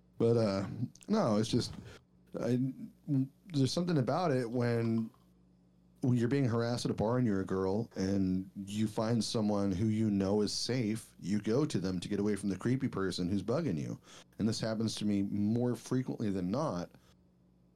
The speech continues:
And it's, I have no problem doing it, just who I am as a person. That said, if you're, like, a girl in a relationship with me, you better expect some, uh, troglodytic action, 'cause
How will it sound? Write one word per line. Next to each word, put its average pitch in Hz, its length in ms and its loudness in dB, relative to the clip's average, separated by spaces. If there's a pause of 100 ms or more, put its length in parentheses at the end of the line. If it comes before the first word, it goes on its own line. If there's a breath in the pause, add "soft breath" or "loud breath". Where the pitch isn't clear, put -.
(100)
And 101 320 2
it's, - 460 -2
I 87 80 -2
have 110 200 0
no 113 200 2
problem 104 320 -2
doing 127 260 2
it, 95 80 0
just 90 220 -4
who 120 220 2
I 98 120 0
am 101 120 0
as 90 120 -2
a - 40 -10
person. - 580 -4 (320 soft breath)
That 117 160 0
said, 117 400 2
if 101 200 -2
you're, 110 120 2
like, 104 260 -2 (100)
a 110 60 -4
girl 107 300 0
in 101 40 0
a 92 60 0
relationship 113 440 0
with 87 100 -6
me, 87 100 2
you 87 200 2
better 139 280 0
expect 120 380 -4
some, 95 340 0
uh, 92 280 -2
troglodytic 113 720 0
action, 101 500 -2
'cause 82 560 -2